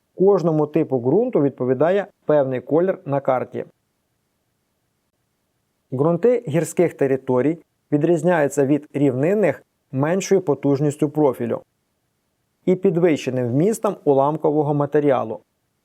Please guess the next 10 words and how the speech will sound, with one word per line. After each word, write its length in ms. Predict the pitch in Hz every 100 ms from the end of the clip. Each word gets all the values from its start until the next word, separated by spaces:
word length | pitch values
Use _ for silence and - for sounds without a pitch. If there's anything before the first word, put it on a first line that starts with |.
| _ _ _ _ _ _ _ _ _ _ _ _
Карти 380 | - 170 165 151
ґрунтів 480 | 143 160 156 165 135
масштабів 640 | 139 - 160 143 131 127
одна 360 | 160 139 156 135
стотисячна, 720 | - 147 - 151 135 - 127
одна 400 | - 143 135 147
п'ятсоттисячна 1000 | 131 127 - 214 220 160 143 123 - 123 -
характеризують 800 | 139 139 - 135 135 139 226 160
ґрунти 360 | 135 131 175
країн, 600 | 185 170 151 123 131 175